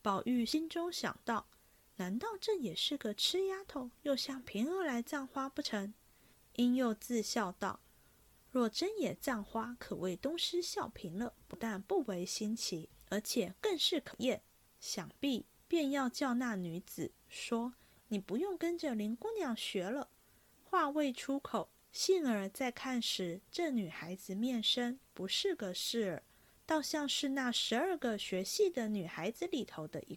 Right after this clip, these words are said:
个，却辨不出她是生旦净丑哪一个角色来。宝玉把舌头一伸，将口掩住，自己想到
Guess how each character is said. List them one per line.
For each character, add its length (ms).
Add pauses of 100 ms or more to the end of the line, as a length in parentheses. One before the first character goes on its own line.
(120)
个， 180 (460)
却 200
辨 300
不 140
出 340
她 260
是 300
生 420
旦 320
净 280
丑 400
哪 160
一 100
个 180
角 280
色 260
来。 320 (880)
宝 220
玉 160
把 240
舌 260
头 240
一 100
伸， 460 (220)
将 200
口 280
掩 260
住， 300 (200)
自 140
己 260
想 360
到 200